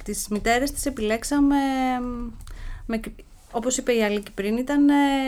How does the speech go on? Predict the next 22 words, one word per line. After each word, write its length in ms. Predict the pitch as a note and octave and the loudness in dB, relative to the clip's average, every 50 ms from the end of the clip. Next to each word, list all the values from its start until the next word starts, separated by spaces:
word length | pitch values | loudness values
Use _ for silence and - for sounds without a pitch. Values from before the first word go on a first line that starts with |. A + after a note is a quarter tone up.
| C4 C4 | 0 0
η 40 | B3+ | 0
περίοδος 440 | C4 B3 B3 C4+ C4+ C#4 C#4 C#4 | 0 0 0 0 0 -2 -4 -4
της, 380 | - C4+ C4 B3+ B3+ - - - | -2 -2 -2 -2 -2 -4 -6 -6
ε, 60 | C4 B3 A#3+ A#3+ A#3+ A#3+ A#3 A#3 A3 | -4 -4 -2 -2 -2 -2 -4 -6 -4
καραντίνας. 800 | A3+ A#3 A3 A3 G#3 F#3 F#3 F#3+ F3+ F3 E3+ F3 F3 - - - - - - - - - - - - - - | -4 -2 -2 0 -2 -2 -2 -2 -2 -2 -4 -6 -10 -14 -16 -18 -20 -20 -20 -20 -20 -20 -20 -20 -20 -20 -12
Ε, 360 | - G#3 A3 A3 G#3+ G#3 - - | -4 -2 0 0 0 0 -2 -4
οπότε 420 | - G#3+ A3 A#3+ B3 B3 C4 B3 - | -6 -2 -2 -4 0 2 0 0 0
αυτό 260 | A#3+ A3 - - B3+ B3+ | -2 -6 -4 -4 -6 -2
κάνει, 280 | - B3+ B3 B3 B3 | 0 -2 -2 -2 -2
αναβαθμίζει 520 | - A#3 A3 G3+ G#3+ G#3 - A#3+ B3 A#3+ A3 | -2 -2 -2 -2 -2 -4 -2 -2 0 0 0
λίγο 160 | G#3+ G3+ G3+ | 0 0 0
τη 100 | G3 G#3 | -2 -4
δυσκολία 840 | F#3 F#3+ F#3+ - - G3 F#3+ G3 G3 F#3+ F#3+ F#3 F3+ F3+ F#3 F3+ F3 | -6 -6 -8 -6 -6 -6 -4 -2 -2 -2 -2 -2 -2 -2 -4 -6 -6
της, 340 | - F#3 F#3 E3+ - - - | -8 -6 -6 -6 -6 -6 -6
ε, 240 | G3 F#3 F#3 F#3 F#3 | -6 -4 -4 -4 -6
διαδικασίας. 880 | F3+ F#3 F#3 F3 F3+ - E3+ F3 F3 - - - F3+ F3+ F3 E3+ E3+ - - - - - - - - - - - - | -6 -6 -6 -8 -8 -8 -8 -8 -8 -8 -8 -8 -8 -8 -8 -10 -12 -16 -20 -20 -20 -20 -20 -20 -20 -20 -20 -20 -6
Ε, 120 | - G#3+ A3 A3 A3 A3 A3 G#3+ G#3+ G#3+ G#3+ G#3+ G#3+ - - - | -4 -2 0 2 2 2 2 0 0 -2 -2 -4 -6 -10 -10 -4
ένα, 240 | - D#4+ E4 E4 E4 D#4+ D#4 D4 C#4+ C4+ B3+ B3 - - - - - - | 0 2 4 4 4 4 4 4 4 2 2 0 -2 -10 -14 -16 -8 -8
επιλέξαμε 540 | C4 - C4+ B3+ D4+ D4 - F4+ F4+ E4+ E4+ D#4 - - - - - | -6 -4 -2 -4 -4 -4 -2 -2 0 2 2 0 -2 -4 -14 -20 -12
γυναίκες, 600 | - A3 A3 A#3 A#3 A3+ A#3 A#3 A#3 A3+ C#4+ D4+ | -10 -6 -6 -4 -4 -2 -2 -4 -2 -2 -2 2
μητέρες 640 | C#4+ C4+ A#3 A3 - A#3 A#3+ B3+ C#4 D#4 E4+ D#4+ - | 2 2 2 2 0 0 2 2 2 0 -2 -4 -4
από 200 | D#4+ D4+ D4 D#4 | -6 -6 -4 -2